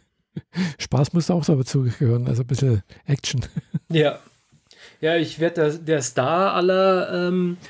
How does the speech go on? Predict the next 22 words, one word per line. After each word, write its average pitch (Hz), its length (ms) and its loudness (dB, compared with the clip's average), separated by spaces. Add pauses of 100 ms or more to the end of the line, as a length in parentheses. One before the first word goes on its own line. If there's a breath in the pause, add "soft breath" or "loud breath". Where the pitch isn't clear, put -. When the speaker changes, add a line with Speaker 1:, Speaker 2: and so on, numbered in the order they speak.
(340 loud breath)
Speaker 2:
aller, 170 560 -4
äh, 175 100 -8
Kinder 190 400 0
dort 135 300 0
sein, 131 420 0
<laughs> - 80 -20
bin 160 120 -2
ich 131 160 0
mir 131 160 0
sicher. 151 480 2
Speaker 1:
<laughs> 220 60 4 (1900 loud breath)
Speaker 2:
Denn 147 220 0
auf 139 120 -6
dem 151 140 2
Spielplatz 190 440 0
sind 196 140 -2
einige 170 360 2
Kinder 151 300 0
unterwegs, 151 560 0
also, 131 500 -4 (280)
jo. 120 220 -8 (600 soft breath)
Speaker 1:
Mhm. 160 480 -2